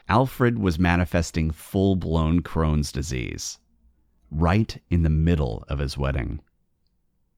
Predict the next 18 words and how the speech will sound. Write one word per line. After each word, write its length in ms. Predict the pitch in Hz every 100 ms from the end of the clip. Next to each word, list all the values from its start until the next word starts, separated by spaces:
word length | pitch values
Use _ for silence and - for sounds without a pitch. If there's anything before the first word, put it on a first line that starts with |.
| _ _
Now, 240 | 110 104 - -
as 240 | 123 135
is 140 | 139
the 100 | 127
way 220 | 110 117 110
with 240 | 98 92
a 60 | 92
lot 260 | 82 90
of 80 | 85
autoimmune 640 | 80 82 80 78 107 143
diseases, 760 | 107 80 71 71 76 69 73 - - - _
a 80 | -
flare 520 | - - 165 156 85
can 140 | 85 92
be 100 | 87
triggered 420 | - 87 85 76
by 120 | 73
stress. 800 | 78 - 98 85 - - - -